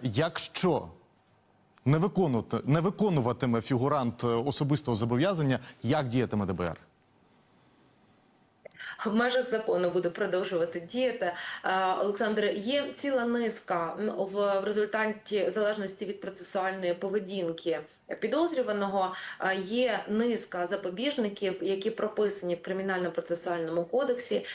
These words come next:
Speaker 2: І, зокрема, е, слідчі будуть керуватися і мотивуватися лише законом, лише, е, ними. Ну, зокрема, будемо з вами, не будемо, пропоную не забігати наперед. Ми будемо з вами спостерігати за те-,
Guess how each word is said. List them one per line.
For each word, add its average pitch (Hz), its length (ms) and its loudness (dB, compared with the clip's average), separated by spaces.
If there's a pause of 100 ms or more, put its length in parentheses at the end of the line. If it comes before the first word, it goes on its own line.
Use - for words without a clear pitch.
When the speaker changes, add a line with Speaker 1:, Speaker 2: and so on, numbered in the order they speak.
(160)
Speaker 2:
І, 208 80 2
зокрема, 208 800 2
е, 190 40 -2
слідчі 226 680 -2
будуть 185 600 -2
керуватися 180 840 -2 (260)
і 185 220 0
мотивуватися 190 920 0
лише 196 400 0
законом, 180 520 -2
лише, 170 540 0 (140)
е, 170 300 2
ними. 190 480 0 (320)
Ну, 254 260 2
зокрема, 254 360 0
будемо 226 320 0
з - 60 -6
вами, 220 200 0
не 220 80 2
будемо, 208 340 -2
пропоную 220 420 0
не 220 160 2
забігати 180 540 -4
наперед. 254 460 2 (360)
Ми 220 100 2
будемо 220 340 0
з 190 60 -2
вами 208 220 2
спостерігати 185 640 -2
за 170 120 -2
те-, 175 320 -2